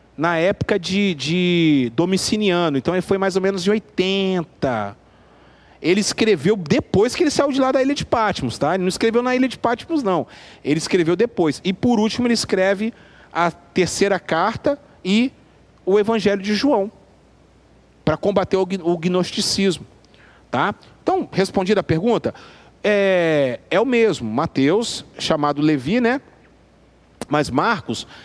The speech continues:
é o livro, é, foi, quem escreveu o livro de Marcos foi Pedro, escreveu os Romanos, né? A, a igreja de Roma lá, pro povo romano, tá certo?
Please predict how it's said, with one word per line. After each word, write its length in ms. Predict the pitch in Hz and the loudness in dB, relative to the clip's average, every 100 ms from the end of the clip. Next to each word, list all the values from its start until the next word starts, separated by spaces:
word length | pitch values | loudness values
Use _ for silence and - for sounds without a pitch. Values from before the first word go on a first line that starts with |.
| - - - | -20 -12 0
é 200 | 160 190 | 2 2
o 120 | 240 | 0
livro, 600 | 185 175 208 202 240 262 - _ _ _ _ - | 0 0 0 2 0 -2 -8 _ _ _ _ -2
é, 480 | 160 160 151 147 123 | 2 2 2 0 -2
foi, 120 | - 170 | -4 -4
quem 180 | - 269 | 0 0
escreveu 520 | - 220 185 139 156 | 0 2 2 2 2
o 40 | |
livro 180 | 143 139 | 2 0
de 100 | 123 | -2
Marcos 480 | 127 165 220 - - | 0 0 -2 -6 -8
foi 220 | - 202 | -2 -2
Pedro, 500 | 202 170 180 202 226 - - - | 0 2 2 0 -6 -12 -20 -18
escreveu 420 | - - 180 151 160 | -6 0 0 2 0
os 80 | 131 | 0
Romanos, 720 | 160 147 139 180 233 220 - | -2 0 0 0 -4 -8 -4
né? 240 | 143 208 - - - | -2 -2 -6 -18 -12
A, 280 | 123 131 120 | -6 -2 -2
a 60 | 123 | -2
igreja 360 | 123 135 131 | 0 0 -2
de 120 | 117 | -4
Roma 460 | 113 117 147 185 170 | -4 -2 -2 -2 0
lá, 320 | 123 143 196 - - - - | 0 0 -2 -6 -20 -20 -8
pro 120 | - | -4
povo 360 | 135 - 180 151 | -2 0 0 0
romano, 580 | 127 127 120 139 208 226 - - - - | -2 0 0 0 -2 -6 -14 -20 -20 -10
tá 100 | 123 | -4
certo? 380 | - 175 202 | 0 0 -2